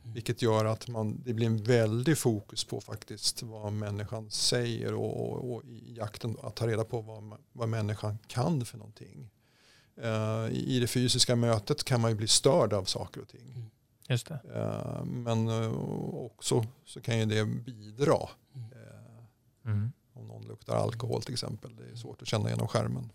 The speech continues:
Speaker 1: Mm.
Speaker 2: om man ska hårdra det.
Speaker 1: Mm.
Speaker 3: Ja. Minst sagt så kan man ju säga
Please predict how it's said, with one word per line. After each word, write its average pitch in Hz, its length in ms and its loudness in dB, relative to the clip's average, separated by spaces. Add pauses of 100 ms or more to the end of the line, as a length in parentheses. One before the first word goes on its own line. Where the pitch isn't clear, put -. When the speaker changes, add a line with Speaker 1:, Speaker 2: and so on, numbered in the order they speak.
(120)
Speaker 1:
Mm. 113 120 -10 (320)
Speaker 2:
om 135 80 -12
man 113 120 -6
ska 113 120 -2
hårdra 113 320 0
det. 117 260 -2
Speaker 1:
Mm. 120 200 -14 (800)
Speaker 3:
Ja. 113 300 -2 (2000)
Minst 160 300 10
sagt 139 220 10
så - 60 -10
kan 127 140 8
man 123 120 12
ju 113 60 12
säga 110 520 10